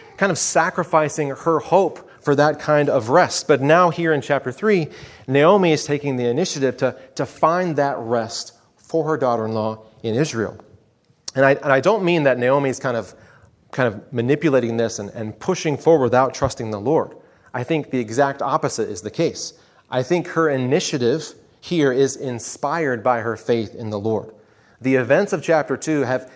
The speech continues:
have had a profound effect upon Naomi. Boaz's kindness to Ruth has encouraged Naomi's faith in God. What she thought could never happen,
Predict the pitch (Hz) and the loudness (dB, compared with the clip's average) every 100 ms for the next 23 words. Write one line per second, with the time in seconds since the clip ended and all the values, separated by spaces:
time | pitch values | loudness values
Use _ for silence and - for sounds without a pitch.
0 | - 139 135 127 120 - 120 - 147 151 | -8 -4 -2 -2 -2 -2 -6 -2 -2 0
1 | 151 131 120 110 127 107 - - _ _ | -2 -4 -10 -4 -4 -4 -10 -20 _ _
2 | - 120 - 127 113 107 - _ 110 104 | -12 -8 -2 0 0 -4 -10 _ -6 -4
3 | 110 98 - _ _ _ _ - 110 143 | -4 -6 -12 _ _ _ _ -4 6 6
4 | 175 170 139 135 - 151 165 156 131 - | 8 4 2 -4 -4 0 2 2 0 -2
5 | 135 117 139 147 135 131 127 120 127 113 | -4 0 2 2 0 -2 -2 -4 -8 -10
6 | - - 165 135 104 98 - _ _ 123 | -8 -2 0 0 -4 -10 -20 _ _ -4
7 | 120 123 131 127 - - 127 120 107 110 | 0 0 0 -2 -4 -2 0 0 -6 -2
8 | 120 113 92 - _ _ - 120 143 139 | 0 0 -4 -14 _ _ -2 4 4 4
9 | - 160 - 160 151 180 - - _ _ | -6 -6 -2 0 0 0 -6 -16 _ _
10 | - 170 151 139 143 170 180 147 147 - | -4 -2 0 0 0 2 0 0 -2 -4